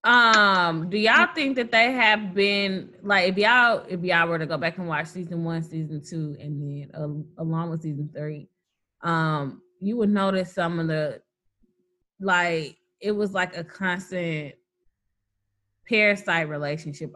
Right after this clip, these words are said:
almost. Um, Molly only was there for Issa 'cause Issa wasn't winning. But now that Issa is winning, it's almost like she annoyed as fuck with Issa 'cause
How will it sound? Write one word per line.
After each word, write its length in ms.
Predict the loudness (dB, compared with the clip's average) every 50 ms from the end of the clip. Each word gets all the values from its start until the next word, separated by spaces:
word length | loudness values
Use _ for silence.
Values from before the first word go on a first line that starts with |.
| -12
almost. 600 | -12 -10 -10 -10 -10 -10 -12 -14 -16 -18 _ _ -14
Um, 680 | -10 -6 -6 -6 -6 -6 -8 -10 -10 -12 -12 -14 -14 -16 -18 _ _ _ _ _ _ _ _ _ -8
Molly 800 | -4 0 2 4 4 4 4 2 0 -2 0 0 -2 -2 -4 -8 _ _ _
only 440 | -6 -4 -2 -2 -2 -2 -2 -4 -4 -6 -12 _ _ -10
was 380 | -4 -2 0 0 -2 -4 -6 -12 -14 -16 _ -20
there 360 | -14 -8 -4 -2 0 0 0
for 120 | -2 -2
Issa 340 | -4 -4 -4 -4 -4 -6 -6
'cause 220 | -4 -4 -4 -4 -6
Issa 280 | -8 -10 -8 -8 -8
wasn't 320 | -6 -4 -4 -4 -2 -2 -4
winning. 440 | -2 -2 -2 -2 -4 -6 -10 -14 -18 _ _
But 160 | -6 -6 -4
now 480 | -2 0 2 4 4 4 4 2 0 -4 -8 -20 _ _ _ -6
that 160 | -6 -4 -4
Issa 220 | -4 -6 -4 -6 -6
is 140 | -6 -6 -6
winning, 680 | -8 -6 -4 -4 -2 -2 -2 -2 -4 -4 -6 -10 -14 _ _ _ _ _ _ _
it's 200 | -6 -6 -6 -2
almost 480 | 0 0 0 2 0 -2 -4 -4 -4 -2
like 240 | -2 0 0 -2 -2
she 360 | -6 -12 -10 -10 -8 -8 -6
annoyed 540 | -6 -6 -6 -4 -4 -2 -2 0 0 0 0
as 180 | -2 -6 -8
fuck 280 | -10 -8 -6 -6 -6 -6
with 100 | -8 -8
Issa 280 | -8 -8 -8 -10 -12 -14
'cause 240 | -12 -10 -10 -10 -10